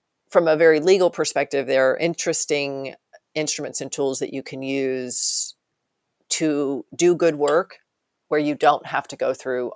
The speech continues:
all of these awful steps and all of this administrative nightmare to be competing for money that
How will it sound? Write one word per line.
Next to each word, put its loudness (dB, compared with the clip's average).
all 6
of -4
these -8
awful -2
steps -2
and -6
all -2
of -6
this -8
administrative -6
nightmare -10
to -10
be -10
competing -4
for -6
money -4
that -2